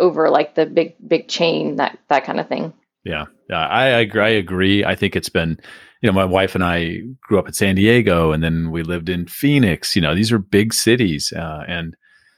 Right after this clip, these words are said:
Speaker 2: and even though the Tampa Bay area is rather large, our
Speaker 1: Mm-hmm.
Speaker 2: little peninsula on the big peninsula <laughs>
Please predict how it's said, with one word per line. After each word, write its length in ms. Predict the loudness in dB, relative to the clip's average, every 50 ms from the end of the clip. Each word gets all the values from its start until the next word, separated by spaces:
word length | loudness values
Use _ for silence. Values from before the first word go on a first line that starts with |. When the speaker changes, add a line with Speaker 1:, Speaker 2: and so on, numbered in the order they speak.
| _ _ _ _ _ 0
Speaker 2:
and 100 | 4 4
even 160 | 4 4 4
though 120 | 4 4
the 60 | 4 2
Tampa 320 | 0 0 0 2 2 2
Bay 200 | 2 4 4 4
area 640 | 4 4 4 4 4 4 4 2 2 0 -4 -6 -10 _ _ _ _ _ _ -8
is 300 | -4 0 0 0 0 -2
rather 380 | 0 0 0 0 0 -2 -4 -2
large, 640 | -2 -2 0 -2 -2 -4 -6 -8 -10 -12 -14 -14 _ _ _ _ _ _ _ _ _ _ _ 0
our 140 | 0 2
Speaker 1:
Mm-hmm. 80 | 4 4
Speaker 2:
little 360 | 4 4 4 4 2 2 -2 -4 _ -2
peninsula 520 | 0 2 2 0 0 0 2 2 2 2 2
on 200 | 0 0 0 0
the 80 | 0
big 220 | 0 -2 -4 -4 -2
peninsula 560 | 0 2 2 2 0 -2 -2 -2 -2 -4 -6 _ -16 -12 -12 -12 -8 -2 -2 -2 -2 _ -6 -10
<laughs> 0 | -4